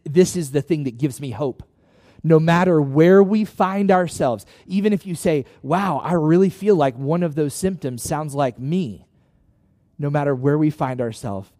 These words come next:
God's grace can pull us to the next level. And when we get to that next level, He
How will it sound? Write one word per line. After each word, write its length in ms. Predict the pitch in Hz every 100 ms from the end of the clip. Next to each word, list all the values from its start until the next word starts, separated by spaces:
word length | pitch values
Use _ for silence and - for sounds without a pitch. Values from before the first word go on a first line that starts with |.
| _ _ -
God's 380 | 117 127 135 131
grace 460 | - 120 107 107 - _ -
can 160 | 127
pull 260 | 117 - 127
us 160 | 110 -
to 100 | 113
the 100 | 107
next 300 | 104 - 113
level. 380 | 98 92 104 - _ -
And 140 | 143
when 100 | 143
we 120 | 139
get 220 | 117 135 -
to 120 | 180
that 160 | 170 165
next 240 | 165 -
level, 400 | 170 165 180 180 _ -
He 600 | - 170 170 170 170